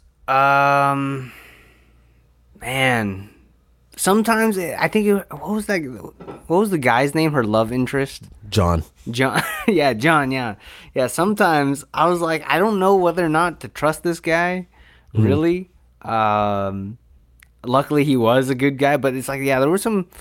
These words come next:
Speaker 1: some cringy moments. I, I think mostly though, uh, talking about, like, her at school and stuff, it's just the Mean Girls aspect. I'm like, "Really?"
Speaker 2: Jocasta.
Speaker 1: Really?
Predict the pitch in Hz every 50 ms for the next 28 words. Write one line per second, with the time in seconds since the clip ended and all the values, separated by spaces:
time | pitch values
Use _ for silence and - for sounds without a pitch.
0 | - _ _ _ - - 196 156 147 - - 180 165 165 156 151 156 147 143 143
1 | 147 156 160 160 - - - - - - - 208 269 269 220 165 - - - -
2 | - - - - 120 147 156 143 151 165 170 - - 180 185 196 202 202 196 -
3 | - _ _ _ _ _ _ _ _ _ - 135 135 139 139 139 135 139 135 131
4 | - - - 120 127 117 107 _ - - _ _ _ _ _ _ _ _ _ -
5 | 147 139 131 - 139 127 120 107 113 107 104 95 - 98 101 98 - - - -
6 | _ _ _ _ - - 127 123 117 113 107 - - - - - 120 113 110 107
7 | 104 101 101 - 135 - - - - - - 208 240 233 - 208 156 139 131 127
8 | 127 131 135 147 151 135 143 147 147 147 151 156 156 151 - - - _ _ _
9 | - - _ _ _ _ - - 160 160 156 - - - 180 175 180 175 - 180
10 | 180 190 196 190 160 - 127 127 135 151 160 160 165 165 165 170 175 175 175 -
11 | - - _ - - - _ - 127 117 - 147 - - 117 110 131 143 151 156
12 | 156 156 151 151 165 156